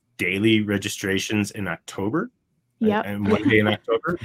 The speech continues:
Speaker 2: <laughs>
Speaker 1: Okay,
Speaker 2: So
Speaker 1: so I can tell you, I've, I've worked at events, like, big,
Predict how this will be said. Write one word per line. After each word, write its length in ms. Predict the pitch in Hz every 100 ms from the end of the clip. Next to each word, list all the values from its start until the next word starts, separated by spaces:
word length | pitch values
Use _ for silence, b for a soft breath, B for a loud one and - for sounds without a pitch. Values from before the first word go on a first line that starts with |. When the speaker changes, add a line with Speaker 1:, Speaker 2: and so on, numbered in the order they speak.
| -
Speaker 2:
<laughs> 160 | -
Speaker 1:
Okay, 220 | 131 123 -
Speaker 2:
So 180 | - 302
Speaker 1:
so 100 | 262
I 120 | 196
can 220 | 220 214 185
tell 120 | 185
you, 100 | 143 156
I've, 140 | 196
I've 200 | 165 196
worked 360 | 139 156 170 - -
at 240 | 135 135 135
events, 480 | 113 120 139 151
like, 200 | 120 101 104 113
big, 380 | 135 135 127